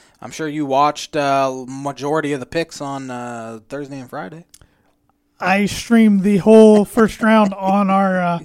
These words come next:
Speaker 2: Tan J-Man Show Facebook, Twitter, and, and, uh, YouTube page.
Speaker 1: Mm.
Speaker 2: So there's, and you, you can go watch it on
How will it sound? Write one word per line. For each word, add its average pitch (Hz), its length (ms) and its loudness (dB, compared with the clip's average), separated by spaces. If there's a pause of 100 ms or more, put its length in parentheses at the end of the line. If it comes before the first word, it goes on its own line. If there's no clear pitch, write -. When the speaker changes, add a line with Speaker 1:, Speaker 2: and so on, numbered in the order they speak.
(380)
Speaker 2:
Tan 208 240 2
J-Man 196 400 2
Show 190 180 -2
Facebook, 208 680 0 (120)
Twitter, 202 380 0
and, 190 440 -4
and, 185 220 -4
uh, 160 60 -4
YouTube 175 480 -4
page. 156 360 -8 (140)
Speaker 1:
Mm. 131 160 -20 (140)
Speaker 2:
So 175 340 -4
there's, 196 400 -2 (160)
and 202 180 -2
you, 214 60 6
you 226 160 2
can 247 100 -2
go 226 120 10
watch 226 280 4
it 175 120 -8
on 170 320 -4